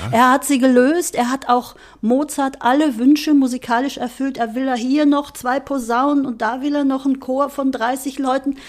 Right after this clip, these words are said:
Das hat er alles zustande gebracht. Das heißt, diese Stadt gab das auch her,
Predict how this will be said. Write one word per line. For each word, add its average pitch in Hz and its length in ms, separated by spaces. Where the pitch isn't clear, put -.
Das 247 260
hat - 240
er 254 240
alles 220 360
zustande 427 580
gebracht. - 480
Das 233 220
heißt, 269 280
diese 240 220
Stadt 233 420
gab 240 220
das 247 180
auch - 180
her, 302 420